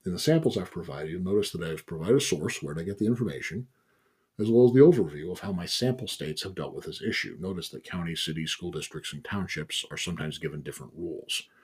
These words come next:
Some of you will find your states are very rigid about this issues, about this issue, sorry. Others provide quite a bit of latitude, and a handful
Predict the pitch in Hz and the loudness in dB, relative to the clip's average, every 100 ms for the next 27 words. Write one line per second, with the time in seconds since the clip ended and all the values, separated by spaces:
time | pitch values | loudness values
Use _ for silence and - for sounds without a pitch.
0 | _ _ _ _ - 139 156 131 120 117 | _ _ _ _ 4 10 10 12 10 8
1 | 101 101 92 - 92 85 78 82 92 101 | 0 -2 -4 -4 -4 -4 -8 -6 4 8
2 | 123 107 95 85 82 78 76 71 - 85 | 10 8 2 -4 -6 -8 -8 -8 -8 -8
3 | 107 - _ _ _ _ - _ _ _ | -10 -12 _ _ _ _ -20 _ _ _
4 | _ _ _ _ - 69 69 - - - | _ _ _ _ -10 -10 -8 -8 -6 -8
5 | - - - 127 - 135 151 - 90 82 | -10 -10 -6 -6 4 10 10 8 0 -4
6 | 80 80 - - 104 117 117 170 175 - | -6 -6 -6 -4 4 8 8 6 2 -2
7 | 78 - - _ _ - - 196 196 - | -8 -10 -16 _ _ -10 6 8 10 6
8 | 139 135 | 0 0